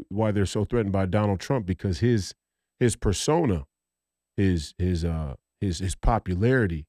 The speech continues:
draws so much small dollar donation. From an economic standpoint, it, it, it really is a, a movement of the people in, in a political sense. So, um,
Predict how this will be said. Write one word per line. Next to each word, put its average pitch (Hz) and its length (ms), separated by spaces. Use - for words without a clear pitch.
draws 98 360
so 139 380
much 139 480
small 113 300
dollar 101 320
donation. 90 680
From 107 140
an 98 100
economic 107 680
standpoint, 90 520
it, 87 80
it, 104 240
it 90 140
really 98 360
is 92 180
a, 80 120
a 90 80
movement 90 400
of 87 80
the 80 60
people 87 420
in, 78 100
in 80 140
a 82 80
political 85 420
sense. 87 320
So, 85 300
um, 90 460